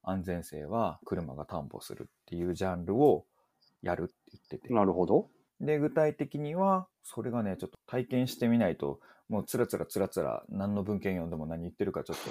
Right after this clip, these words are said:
Speaker 1: と伝わりづらいんですけれども、<laughs> まあ、まあ、まあ、図でしたら違うんだな、みたいな。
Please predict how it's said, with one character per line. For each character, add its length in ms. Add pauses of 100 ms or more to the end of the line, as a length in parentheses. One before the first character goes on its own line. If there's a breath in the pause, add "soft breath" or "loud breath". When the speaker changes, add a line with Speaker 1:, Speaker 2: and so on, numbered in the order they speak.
(240)
Speaker 1:
と 100
伝 20
わ 260
り 20
づ 120
ら 60
い 40
ん 40
で 80
す 120
け 80
れ 80
ど 120
も、 260 (200 loud breath)
<laughs> 200
ま 80
あ、 40
ま 220
あ、 40
ま 100
あ、 60 (320)
図 100
で 120
し 100
た 100
ら 160
違 60
う 200
ん 80
だ 100
な、 160
み 100
た 120
い 100
な。 80